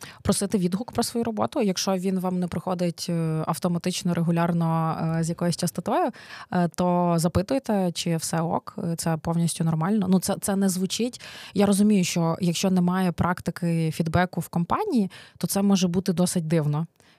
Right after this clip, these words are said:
Типу, це що, я маю прийти і спитати, чи я роблю ок, свою роботу, звернути на себе увагу? Ну,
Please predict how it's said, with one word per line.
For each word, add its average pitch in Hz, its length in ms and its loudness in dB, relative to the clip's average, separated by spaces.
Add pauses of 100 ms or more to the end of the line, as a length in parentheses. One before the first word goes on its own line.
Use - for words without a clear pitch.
Типу, - 200 -6
це - 120 -4
що, - 140 0
я 160 80 4
маю 156 240 2
прийти 170 420 -2
і 170 40 0
спитати, 160 560 -2
чи - 200 -4
я 156 180 0
роблю 151 300 0
ок, 190 220 -2
свою 160 200 -2
роботу, 160 360 -2
звернути 160 420 2
на 160 100 0
себе 156 260 -2
увагу? 208 500 2
Ну, 180 180 4